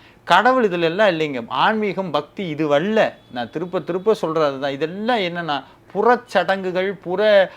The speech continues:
அஹ், அபிப்பிராயம். உங்க அபிப்பிராயத்தை அதுல ஏத்துறீங்க. விளக்கு அமைஞ்சு போச்சுன்னா கெட்டதுன்னு நீங்களா நினைச்சுக்கிறீங்க. அப்படி கிடையாது. இறைவன் எந்த, அஹ், திருப்புகள்லயோ இல்ல தேவாரத்திலயோ வேதத்திலயோ உபனிஷத்துலயோ விளக்கு அமைஞ்சு விட்டா அவசரம்னு சொல்லவே இல்லையே. ஏன் போட்டு மனசை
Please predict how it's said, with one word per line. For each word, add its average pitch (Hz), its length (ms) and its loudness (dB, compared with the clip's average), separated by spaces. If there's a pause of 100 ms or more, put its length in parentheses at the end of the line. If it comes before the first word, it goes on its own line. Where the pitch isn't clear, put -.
(140)
அஹ், 143 160 2
அபிப்பிராயம். 160 720 2
உங்க 175 260 0
அபிப்பிராயத்தை 208 760 2
அதுல 180 160 2
ஏத்துறீங்க. 160 640 -2
விளக்கு 196 320 2
அமைஞ்சு 180 120 -2
போச்சுன்னா 160 460 -4
கெட்டதுன்னு 165 460 -2
நீங்களா 202 500 0
நினைச்சுக்கிறீங்க. 170 560 -6
அப்படி 151 240 -6
கிடையாது. 165 240 -2
இறைவன் 190 340 -4 (220)
எந்த, 202 400 2 (680)
அஹ், 143 400 0
திருப்புகள்லயோ 175 600 -2
இல்ல 196 120 -2
தேவாரத்திலயோ 165 760 0
வேதத்திலயோ 160 680 -2
உபனிஷத்துலயோ 160 580 -4
விளக்கு 175 400 0
அமைஞ்சு 160 420 -4
விட்டா 165 280 0 (100)
அவசரம்னு 165 440 -6
சொல்லவே 208 440 0
இல்லையே. 147 400 -4 (240)
ஏன் 196 220 4
போட்டு 170 240 -2
மனசை 160 280 -2